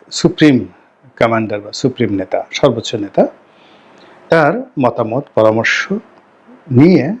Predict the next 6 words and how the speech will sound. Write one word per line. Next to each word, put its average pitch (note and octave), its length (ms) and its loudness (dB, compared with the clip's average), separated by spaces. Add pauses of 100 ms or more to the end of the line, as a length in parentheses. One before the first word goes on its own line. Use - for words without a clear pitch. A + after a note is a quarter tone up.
(680)
পরবর্তীতে A#2 540 0
তিনি G#2+ 140 -10
বাংলাদেশে G#2 540 -2
আসবেন, A2 420 0
এইরকম F3+ 480 2 (800)
খবর A#2+ 520 -4